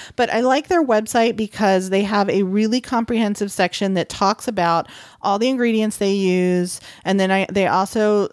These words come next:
separate it out by which snacks and candies are vegan, and then also by which may contain potential allergens for some people.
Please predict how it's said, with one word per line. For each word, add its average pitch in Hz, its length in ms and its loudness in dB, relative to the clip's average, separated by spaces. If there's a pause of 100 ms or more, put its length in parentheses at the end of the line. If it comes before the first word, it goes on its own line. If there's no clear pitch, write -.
separate 202 420 -2
it 196 140 0
out 180 160 2
by 165 140 2
which 180 260 -2
snacks 208 440 -2
and 208 140 -4
candies 185 340 -2
are 196 60 2
vegan, 180 720 0 (240)
and 190 100 -2
then 190 140 0 (100)
also 185 560 0
by 175 680 0
which 196 560 -2
may 185 340 0
contain 185 480 -4
potential 196 460 -2
allergens 147 760 -2 (100)
for 180 140 -2
some 160 220 -2
people. 143 440 -2